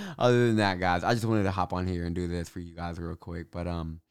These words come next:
I hope that this provided some value. I hope that it provided some comfort. I hope that it provided some certainty.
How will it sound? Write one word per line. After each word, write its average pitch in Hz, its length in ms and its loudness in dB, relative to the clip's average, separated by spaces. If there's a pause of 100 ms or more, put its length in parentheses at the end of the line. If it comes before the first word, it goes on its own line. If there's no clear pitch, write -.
(420)
I 104 80 2
hope 127 180 6
that 123 120 2
this 110 100 -2
provided 104 400 4
some 98 140 -2
value. 90 420 2
I 87 60 2
hope 120 180 2
that 113 80 2
it 98 60 -2
provided 95 420 2
some 95 140 -4
comfort. 92 400 -4
I - 20 0
hope 123 200 0
that 117 140 0
it 104 40 -2
provided 90 420 0
some 92 140 -6
certainty. 87 580 -6